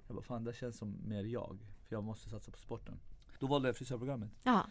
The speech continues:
Speaker 1: Så det var en parkbänk i Norsborg centrum där alla grabbar möttes upp en
Speaker 2: Ja.
Speaker 1: sommar. Precis när de hade börjat sko-, i augusti.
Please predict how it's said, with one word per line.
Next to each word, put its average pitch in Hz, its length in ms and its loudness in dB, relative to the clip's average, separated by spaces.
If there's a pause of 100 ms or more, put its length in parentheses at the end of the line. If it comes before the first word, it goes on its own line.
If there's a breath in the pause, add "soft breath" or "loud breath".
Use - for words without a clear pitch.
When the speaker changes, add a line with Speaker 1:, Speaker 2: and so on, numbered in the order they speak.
(180 loud breath)
Speaker 1:
Så - 100 -4
det 131 60 6
var 135 220 12
en 135 100 6
parkbänk 131 600 6
i 131 60 0
Norsborg 120 320 0
centrum 127 360 0
där 113 80 4
alla 110 180 2
grabbar 113 280 0
möttes 117 420 -2
upp - 280 -4
en - 120 -2
Speaker 2:
Ja. 233 120 10
Speaker 1:
sommar. 104 520 2 (460)
Precis 113 400 0
när 113 80 0
de 101 100 0
hade 101 160 -2
börjat 104 280 -2
sko-, - 220 -4
i - 40 -2
augusti. 101 500 -4